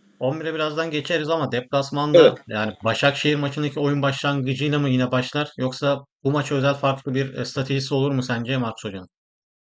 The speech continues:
Speaker 2: Yok, artık kuşkusuz bir oyun formatımız var, e, sevgili Can. Bir oyun formatımız var. Önde basan, ikinci topları kazanan, o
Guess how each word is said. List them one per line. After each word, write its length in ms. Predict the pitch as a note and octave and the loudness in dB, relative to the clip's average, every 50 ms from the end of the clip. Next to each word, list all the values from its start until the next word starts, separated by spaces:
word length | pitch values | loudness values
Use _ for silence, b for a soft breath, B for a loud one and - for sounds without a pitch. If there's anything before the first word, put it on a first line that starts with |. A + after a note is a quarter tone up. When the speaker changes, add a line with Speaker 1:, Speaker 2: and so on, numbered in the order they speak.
| _ _ _ _ _ | _ _ _ _ _
Speaker 2:
Yok, 300 | - F#3 F#3+ F3 D#3+ - - | 6 8 8 8 8 6 4
artık 360 | E3+ F3 E3 - G3 - - | 4 4 4 4 2 2 4
kuşkusuz 640 | - F#3+ F#3+ - G3 F#3+ - G3 G#3 - - - | 4 2 6 6 4 6 6 6 4 4 2 6
bir 60 | D#3 F3 | 8 8
oyun 180 | F3 F#3 F#3+ | 8 8 6
formatımız 640 | F3 - F3 F3 E3+ F3 D#3+ - F#3 F3+ F3 D3 D3 | 8 8 8 8 8 6 6 6 6 6 6 6 6
var, 240 | D3+ D#3 - - - _ _ - | 4 4 4 0 -8 _ _ 0
e, 220 | A#2 A#2+ B2 A#2+ | 2 4 4 2
sevgili 480 | A#2 - C3+ C3+ B2+ B2 C3+ C#3 C3 B2+ | 4 4 4 4 4 4 2 2 2 2
Can. 240 | D3 E3 F#3+ G3 | 2 0 2 6
Bir 40 | F3 | 8
oyun 180 | D#3 D#3 E3 D3+ | 8 8 8 8
formatımız 580 | B2 C#3 C#3+ D3 C#3 C3+ - D3 C#3 C3 A#2+ | 6 6 6 6 4 4 4 4 2 2 4
var. 120 | C#3 D3+ D#3+ - | 2 2 2 2
Önde 300 | D3+ C#3+ D3 D3+ D#3+ D3+ | 2 4 8 8 8 8
basan, 320 | C#3 C3+ - - D#3+ D#3 | 8 6 4 2 -2 -2
ikinci 340 | - D3+ - - D3+ D3 - | -4 -8 -4 -4 -4 -4 4
topları 380 | - - - - - G#3+ - - | 4 4 6 6 6 4 6 6
kazanan, 460 | - D3 B2 C#3+ C#3+ C#3 C#3 C#3 - - _ _ _ _ | 4 4 4 4 4 2 0 -2 -4 -10 _ _ _ _
o 220 | - B2+ B2 - | 4 6 6 4